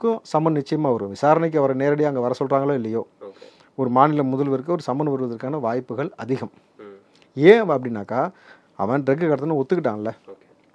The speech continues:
Speaker 1: ஒத்துக்கிட்ட உடனே எதற்காக அந்த செக்கு நீங்க வாங்குனீங்களா, அந்த பணத்தை ஏன் ஈ டி ட்ட ஒப்படைக்கல?
Speaker 2: ம்.
Speaker 1: இது என் சி பி ட்ட மட்டும் வளர்க்குறது தான் பரவாயில்ல. ஈ டியும் உள்ள வந்துருச்சுன்னும் பொழுது, சட்டவிரோத பணிவர-, பண பரிவர்த்தனை இருக்கும்போது அந்த பணத்தை நீங்க ஒப்படைச்சிருக்கணும்.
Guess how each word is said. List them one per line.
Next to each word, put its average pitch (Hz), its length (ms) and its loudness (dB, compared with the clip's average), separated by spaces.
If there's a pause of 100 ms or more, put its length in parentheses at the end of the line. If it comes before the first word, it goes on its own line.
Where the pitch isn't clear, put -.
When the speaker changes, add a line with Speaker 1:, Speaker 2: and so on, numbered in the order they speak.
(280)
Speaker 1:
ஒத்துக்கிட்ட 208 600 2
உடனே 175 460 4 (180)
எதற்காக 180 540 0
அந்த 175 180 -2
செக்கு - 360 -6 (140)
நீங்க 135 180 -4
வாங்குனீங்களா, 131 340 -2
அந்த 127 180 -4
பணத்தை 139 460 -4
ஏன் 160 260 -4
ஈ 190 40 0
டி 180 120 -4
ட்ட 156 140 -4
ஒப்படைக்கல? 101 420 -8 (460)
Speaker 2:
ம். 120 40 -18 (240)
Speaker 1:
இது 123 140 0
என் 143 140 0
சி 220 140 -2
பி 190 100 0
ட்ட 165 80 -2
மட்டும் 151 300 0
வளர்க்குறது 139 340 -2
தான் 156 140 -2
பரவாயில்ல. 104 260 -2 (760)
ஈ 175 120 2
டியும் 190 140 2
உள்ள 156 320 4
வந்துருச்சுன்னும் 120 380 -6
பொழுது, 123 200 -6
சட்டவிரோத 165 640 0
பணிவர-, 143 260 0
பண 135 240 0
பரிவர்த்தனை 131 480 -2
இருக்கும்போது 117 560 -6 (340)
அந்த 131 200 -4
பணத்தை 147 480 -4
நீங்க 131 220 -6
ஒப்படைச்சிருக்கணும். 117 540 -8